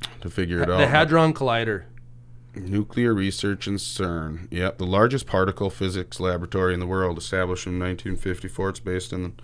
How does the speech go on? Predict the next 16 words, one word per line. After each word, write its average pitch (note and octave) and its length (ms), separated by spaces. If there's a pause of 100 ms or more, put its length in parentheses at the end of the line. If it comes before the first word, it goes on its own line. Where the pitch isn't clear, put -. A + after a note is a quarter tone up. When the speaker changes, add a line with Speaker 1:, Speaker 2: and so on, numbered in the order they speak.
(320)
Speaker 1:
Geneva, G#2+ 580 (540)
but A2 200 (300)
they A2+ 300
get C#3 200
particles, A2+ 680 (1160)
two - 160
particles G2 580
going G#2+ 240
in F#2+ 100
opposite A#2 380
directions A2 480
so B2+ 220
fast, - 440
and G2 80
they F#2+ 100
crisscross F2 680